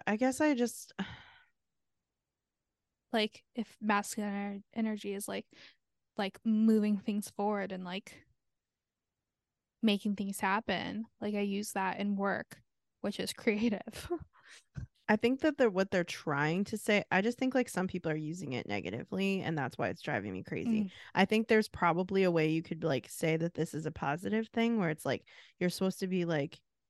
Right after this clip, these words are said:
Speaker 1: have, you know, live in the, a balance of both, like,
Speaker 2: Mm-hmm.
Speaker 1: f-, try to, like, be masculine and feminine. And if you're too many of one thing,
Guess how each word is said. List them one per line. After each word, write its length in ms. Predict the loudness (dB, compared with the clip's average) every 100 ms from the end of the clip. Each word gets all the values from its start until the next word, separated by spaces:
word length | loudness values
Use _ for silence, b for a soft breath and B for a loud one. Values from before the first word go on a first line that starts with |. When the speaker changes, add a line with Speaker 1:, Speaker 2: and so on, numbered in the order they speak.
| _ _
Speaker 1:
have, 280 | 0 2 2 -4 _ -18
you 140 | -8 -4
know, 300 | -4 -6 -8 _ _ _ _ -6
live 260 | -2 -2
in 100 | 0 -2
the, 100 | -4 -6 -4
a 60 |
balance 720 | 0 0 2 0 -2 -4 -8 -6
of 140 | -6 -2
both, 340 | -2 0 -2 -6 -10
like, 320 | -6 -6 -6 -8
Speaker 2:
Mm-hmm. 260 | -6 -6
Speaker 1:
f-, 420 | -10 -14 -20 -20 -20 -20 _ -10
try 240 | -2 0
to, 260 | 0 -4 -10 _ -10
like, 360 | -6 -4 -6 -12
be 200 | -8 -6
masculine 600 | -6 -8 -8 -6 -6 -4
and 280 | -6 -6 -6
feminine. 560 | -4 -4 -4 -6 -8 -8
And 120 | -6
if 140 | -6 -4
you're 220 | -4 -6 -12 _ -10
too 240 | -2 0
many 320 | 2 2 0
of 140 | -4 -4
one 300 | -4 -4 -4
thing, 440 | -2 -2 -2 -4